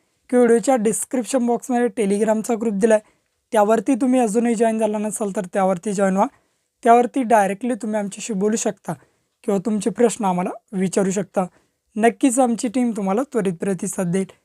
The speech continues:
चला तर या ठिकाणी व्हिडिओला सुरुवात करूया. मित्रांनो, तुम्हाला घरकुल घेण्यासाठी महाराष्ट्र शासन असेल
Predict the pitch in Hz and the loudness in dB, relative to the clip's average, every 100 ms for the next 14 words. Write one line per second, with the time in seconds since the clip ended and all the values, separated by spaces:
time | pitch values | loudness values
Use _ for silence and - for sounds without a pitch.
0 | _ _ _ - 226 226 254 247 233 233 | _ _ _ 2 4 4 4 2 2 -2
1 | 233 220 220 233 381 _ _ - - 254 | -2 0 0 0 -4 _ _ -16 0 2
2 | 208 - 180 190 196 - _ _ 208 220 | 2 0 -6 -4 -6 -12 _ _ -6 -4
3 | 254 254 269 254 254 247 254 208 202 190 | 0 0 0 -2 0 2 2 2 0 0
4 | 240 220 208 226 240 208 226 220 185 190 | -2 0 -2 -4 -4 -4 -4 -2 -4 -6
5 | - 240 - 208 226 214 - 190 | -4 -4 -2 -2 0 0 0 -2